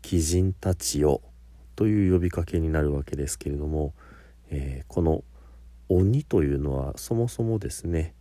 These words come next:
あのー、横に、あの、言うって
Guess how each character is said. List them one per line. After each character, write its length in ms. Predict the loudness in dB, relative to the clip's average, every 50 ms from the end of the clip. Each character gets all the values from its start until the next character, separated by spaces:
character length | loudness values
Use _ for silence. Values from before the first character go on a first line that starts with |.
| -20 -20 -20 -12
あ 60 | -8 -6
の 680 | -4 -4 -2 -2 -2 -2 -2 -4 -4 -4 -4 -4 -6 -10
ー、 40 | -14 -20 -20 -20 -20 -20 -20 -20 -20 -14 -4
横 340 | -2 -2 -2 0 2 2 4
に、 280 | 4 4 4 2 2 -2 -8 -20 -20 -20 -20 -20 -20 -20 -20 -20 -20 -20 -16
あ 80 | -12 -10
の、 220 | -8 -6 -8 -8 -10 -14 -20 -20 -20 -20 -20 -20 -20 -20 -20 -20 -20 -20 -20 -18 -10 -4
言 220 | -2 2 4 4
う 20 | 2
っ 20 | 2
て 340 | -2 -8 -8 -6 -6 -6